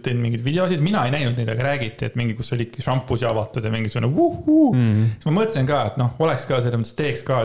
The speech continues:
Speaker 1: siin, et nad võtaks šampuse, avaks, teeks vuhuu. Siis mõtlesin, eh. Siis ma arvan, et isegi selleks ajaks, kui me seda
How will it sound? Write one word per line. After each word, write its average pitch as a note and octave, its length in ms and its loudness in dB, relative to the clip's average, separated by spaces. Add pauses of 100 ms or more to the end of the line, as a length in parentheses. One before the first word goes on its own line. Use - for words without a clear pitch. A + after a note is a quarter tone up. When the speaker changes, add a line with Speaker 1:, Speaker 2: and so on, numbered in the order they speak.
Speaker 1:
siin, A2+ 240 -2
et G#2 160 -8
nad A2 160 -6
võtaks A#2+ 240 -6
šampuse, B2 400 0
avaks, B2 400 0
teeks - 160 -4
vuhuu. E4 560 6 (480)
Siis - 160 -8
mõtlesin, - 260 -2 (280)
eh. - 200 -10 (540)
Siis - 380 -12
ma D3 80 2
arvan, B2+ 160 2
et G#2 80 -6
isegi A#2 140 -4
selleks A#2+ 260 -2
ajaks, A2+ 160 -4
kui A#2+ 100 -4
me A2 100 0 (360)
seda A2 180 -4